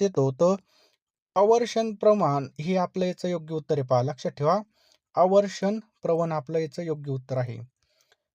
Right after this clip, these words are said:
जिल्ह्यातील सर्वाधिक क्षेत्र टिंबटिंबद्वारे सिंचित केलं आहे. तर मित्रांनो, विहिरी, सगळ्यात जास्त पाणी विहिरीद्वारे आपल्याला सिंचित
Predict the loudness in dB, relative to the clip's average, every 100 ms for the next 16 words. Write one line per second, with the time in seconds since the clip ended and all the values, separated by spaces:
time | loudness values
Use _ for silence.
0 | _ _ _ -12 -6 2 2 2 -2 2
1 | 6 6 4 0 -2 2 4 4 4 2
2 | 0 0 2 6 8 6 2 -2 -4 -4
3 | -8 0 4 4 2 -4 -8 -16 _ _
4 | _ _ _ _ _ _ _ -6 -2 2
5 | 4 4 2 -2 _ _ _ -8 -2 0
6 | 0 0 -6 -10 _ _ -6 0 2 2
7 | 0 -2 -2 -2 0 -2 -2 -2 -2 2
8 | 2 2 2 0 -2 -6 -8 -10 -12